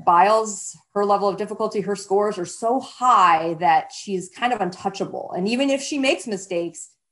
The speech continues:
she can still win because her, her exec-, her difficulty is so high. And you take that out of the equation, then it really becomes even more important to be clean and, and to not make mistakes. And Suni did that.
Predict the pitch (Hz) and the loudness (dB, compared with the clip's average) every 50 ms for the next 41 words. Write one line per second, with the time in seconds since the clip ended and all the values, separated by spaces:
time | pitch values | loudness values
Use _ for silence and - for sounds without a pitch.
0 | _ _ _ - 240 220 240 214 - - - 240 220 220 208 262 262 233 202 185 | _ _ _ -8 -4 -2 -2 -4 -4 0 2 2 2 2 2 2 2 2 2 2
1 | 185 190 196 196 - _ - 196 - 214 202 175 - 185 190 190 170 - - - | 0 -2 -4 -6 -10 _ -12 -6 -2 -2 -2 -2 -2 -2 -2 -2 -2 -4 -8 -12
2 | _ _ _ _ _ _ _ 214 208 202 202 - 220 - - - 220 208 196 190 | _ _ _ _ _ _ _ 0 0 0 0 -4 -12 -14 -10 -4 -2 -2 0 0
3 | 180 175 175 165 - - _ _ _ _ _ _ _ _ _ _ - 208 208 220 | -2 -4 -6 -8 -12 -16 _ _ _ _ _ _ _ _ _ _ -4 -2 -2 -4
4 | 214 202 180 170 - - - - - - - - - - - - _ _ _ _ | -2 -2 -2 -2 -4 -6 -10 -10 -8 -8 -8 -8 -8 -10 -14 -18 _ _ _ _
5 | _ _ _ _ _ _ _ _ _ 190 196 196 190 190 190 190 185 202 190 - | _ _ _ _ _ _ _ _ _ 0 2 4 4 4 4 2 0 -2 0 0
6 | 294 302 262 277 240 - - 233 254 262 220 214 196 196 - 302 311 359 320 - | 0 4 4 4 4 4 4 4 4 6 6 4 2 2 2 2 4 4 4 4
7 | - - - - - 214 - _ _ _ _ - 214 214 214 - 202 208 269 294 | 2 -2 -2 -6 -8 -10 -10 _ _ _ _ 0 2 2 2 2 2 6 8 10
8 | 302 294 254 247 226 202 196 214 208 185 180 208 190 190 190 196 202 208 208 190 | 10 10 8 6 2 0 0 0 -2 -2 -2 -2 -2 0 2 2 4 2 2 2
9 | - 202 165 156 170 160 165 165 - - - 165 160 156 156 160 156 _ _ _ | 0 -2 -2 -2 -4 -4 -6 -6 -6 -12 -14 -14 -12 -12 -14 -18 -20 _ _ _
10 | - 175 170 165 - - 170 160 - 175 175 165 147 - - 143 - 135 139 - | -6 -6 -6 -6 -6 -8 -8 -6 -4 -2 -2 -2 -2 -2 -6 -12 -12 -14 -14 -14
11 | - - 151 - _ _ - - - _ _ _ _ _ _ _ _ _ - 185 | -14 -16 -20 -20 _ _ -20 -20 -20 _ _ _ _ _ _ _ _ _ -4 -2
12 | 180 175 170 170 170 165 - - 285 330 277 180 160 - 180 208 - - - - | -2 0 -2 -2 -4 -6 -4 -2 0 0 0 0 0 0 -2 0 0 -2 -2 -2
13 | - | -4